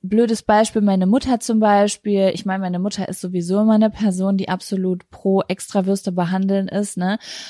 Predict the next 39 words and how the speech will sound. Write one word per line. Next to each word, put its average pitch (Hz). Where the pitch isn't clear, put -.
Aber 185
wie 208
meine 226
Mutter 277
sich, 254
also 208
wir 214
waren 220
gestern 233
bei 214
meiner 202
Mama, 226
wie 214
die 254
sich 277
um 269
den 269
Hund 320
gekümmert 180
hat. 180
Und 202
dann 190
hat 185
die 190
morgens 175
den 190
Hund 214
bei 196
uns 220
rausgeholt, 247
damit 170
wir 190
liegen 233
bleiben 208
können, 214
weil 170
sie 170
weiß, 165
dass 160